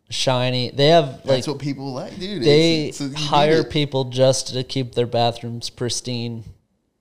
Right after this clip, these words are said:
Speaker 1: all the
Speaker 2: Throughout
Speaker 1: time.
Speaker 2: the day.
Speaker 1: Throughout
Speaker 2: Ye-,
Speaker 1: the day.
Speaker 2: yep.
Speaker 1: Um, okay, so
Speaker 2: Shout out to Buc-ee's for that, man. Now I'm actually gonna go.
Speaker 1: Yeah, you gotta go. Okay, so the j-, yeah, so there's,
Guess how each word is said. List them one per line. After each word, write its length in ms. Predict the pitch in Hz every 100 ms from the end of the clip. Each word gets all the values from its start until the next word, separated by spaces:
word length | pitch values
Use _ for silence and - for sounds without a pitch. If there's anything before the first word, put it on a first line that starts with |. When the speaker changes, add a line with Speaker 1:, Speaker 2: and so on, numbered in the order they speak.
| _
Speaker 1:
all 160 | 131 117
the 80 | 120
Speaker 2:
Throughout 240 | 113 110
Speaker 1:
time. 80 | 104
Speaker 2:
the 60 | 104
day. 260 | 95 95 -
Speaker 1:
Throughout 220 | 127 120
Speaker 2:
Ye-, 40 | 104
Speaker 1:
the 60 |
day. 320 | 107 110 104 -
Speaker 2:
yep. 220 | 110 120 - - _ _
Speaker 1:
Um, 320 | 143 135 131 120
okay, 240 | 156 147 123
so 160 | -
Speaker 2:
Shout 80 | 123
out 120 | 170 170
to 80 |
Buc-ee's 360 | 139 190 147 143
for 100 | 127
that, 200 | 127 131
man. 180 | 123 120
Now 180 | 123 139
I'm 80 | 135
actually 260 | 127 127
gonna 140 | 117 107
go. 240 | 110 107 107 - - -
Speaker 1:
Yeah, 160 | 139 120
you 240 | 107 117
gotta 200 | 120 92
go. 260 | 82 90 - - _ _
Okay, 180 | 143 131
so 440 | 120 131 117 113 - _ _ _
the 80 | 131
j-, 120 | 117 -
yeah, 220 | 135 -
so 200 | - 131
there's, 320 | 120 127 123